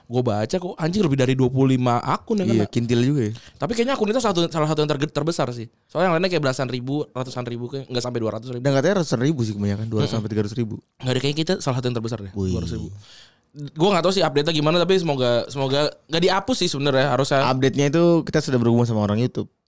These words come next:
Speaker 1: Hmm.
Speaker 2: Sedang diusahakan untuk dikembalikan.
Speaker 1: Ya semoga videonya nggak dihapus ya.
Speaker 2: Iya.
Speaker 1: Ntar dihapus, anjir, males banget tuh.
Speaker 2: P R banget ya.
Speaker 1: P R banget, harus nge-, gue nggak tahu sih harus diupload ulang apa gimana.
Speaker 2: Upload ulang lah, men.
Speaker 1: Harus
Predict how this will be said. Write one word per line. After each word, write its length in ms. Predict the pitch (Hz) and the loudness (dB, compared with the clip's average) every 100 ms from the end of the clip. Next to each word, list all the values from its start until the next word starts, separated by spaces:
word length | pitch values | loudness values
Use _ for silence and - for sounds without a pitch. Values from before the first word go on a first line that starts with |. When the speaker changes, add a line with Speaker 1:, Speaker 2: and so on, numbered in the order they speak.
| _ | _
Speaker 1:
Hmm. 320 | 117 110 101 98 | -8 -6 -6 -2
Speaker 2:
Sedang 320 | 113 110 107 | 0 2 0
diusahakan 480 | 104 107 104 113 107 | 0 0 -2 -2 -6
untuk 80 | |
dikembalikan. 480 | - 98 92 - 98 101 - - | -6 -4 -4 -6 -10 -12 -18 -8
Speaker 1:
Ya 80 | 113 | -4
semoga 320 | 127 127 143 - _ - | 0 2 2 0 _ -4
videonya 320 | 135 135 170 | 2 2 4
nggak 160 | 147 123 | 4 4
dihapus 240 | 139 151 | 2 0
ya. 160 | 107 110 | -2 -2
Speaker 2:
Iya. 200 | 104 104 95 _ _ _ _ _ _ | -2 -2 -2 _ _ _ _ _ _
Speaker 1:
Ntar 160 | _ 139 | _ -2
dihapus, 500 | 131 120 160 165 - | 2 2 2 0 0
anjir, 320 | 135 147 139 117 | 0 2 2 2
males 240 | 113 110 | 0 -2
banget 240 | 127 160 170 | -2 -4 -2
tuh. 80 | 160 | 0
Speaker 2:
P 80 | |
R 100 | 110 110 | 2 2
banget 160 | 123 113 | 0 0
ya. 100 | 110 | -6
Speaker 1:
P 160 | - 120 | -12 -10
R 200 | 123 117 | -8 -4
banget, 140 | 135 160 139 | -2 -2 -4
harus 60 | |
nge-, 140 | 135 - _ | -8 -14 _
gue 140 | 151 | -4
nggak 120 | 175 143 | -2 -2
tahu 60 | 160 | -2
sih 60 | |
harus 80 | 151 | -2
diupload 220 | 202 123 113 | -2 -2 -4
ulang 140 | 127 | -4
apa 100 | 127 120 | -4 -6
gimana. 160 | 113 214 | 0 2
Speaker 2:
Upload 300 | 147 160 165 | 4 2 4
ulang 320 | 180 196 143 | 4 4 2
lah, 160 | 156 160 | 0 0
men. 320 | 165 196 175 _ | 0 -2 -6 _
Speaker 1:
Harus 100 | 127 | -6